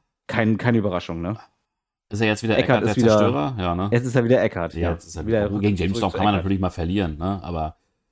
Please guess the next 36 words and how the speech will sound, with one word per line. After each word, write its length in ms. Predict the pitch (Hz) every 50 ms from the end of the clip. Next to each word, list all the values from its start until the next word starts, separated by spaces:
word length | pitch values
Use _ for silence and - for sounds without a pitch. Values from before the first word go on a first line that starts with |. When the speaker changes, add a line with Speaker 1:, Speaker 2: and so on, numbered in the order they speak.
| _ _ _ _
Speaker 2:
na 120 | - 82 80
gut. 280 | 78 71 - - - _ _ _ _ _
Speaker 1:
Ja. 260 | - 90 90 87 - - _
Speaker 2:
Vielleicht 200 | - 87 85 87
machen 160 | 92 85 85
wir 260 | 82 80 78 76 76 - _ _ _ _ _ _ _ _ _ _ _ _ _
Auge 180 | - 82 80 80
zu. 280 | - - 82 76 73 - _ _ _ _ _
Weiß 160 | 78 76 73
ich 100 | 73 76
nicht 80 | 76 73
genau. 340 | - 71 73 71 69 73 - _ _
Speaker 1:
Ja, 260 | 64 78 87 87 -
vielleicht, 480 | - - 110 107 107 104 - - - -
aber 120 | 117 113 117 123
nur 100 | 120 110
vielleicht. 440 | 113 104 95 90 82 78 - -
Mal 100 | 98 95
Speaker 2:
Ja. 60 | 87 -
Speaker 1:
gucken, 340 | 143 123 110 107 101 101
mal 100 | 123 123
gucken, 200 | 113 - 165 147
wie, 160 | 131 131 113 - - 104
vielleicht 200 | - 139 120 -
kommt 180 | - 147 127 -
da 60 | 90
ja 80 | 82
noch 160 | 82 87 87 92
was. 160 | 87 82 -
Mal 80 | 113
gucken. 280 | 101 113 98 92 90 85 _ _ 117 - _ - - _ _ _ _
Speaker 2:
<laughs> 840 | 151 - - _ - - - _ _ - - - - - - _
Dann, 380 | - 123 147 165 143 107 87 82 -
Basti, 340 | 95 95 - - - 92
beginnt 340 | 85 87 95 95 131 147 139
hier 360 | - 135 131 127 123 123 123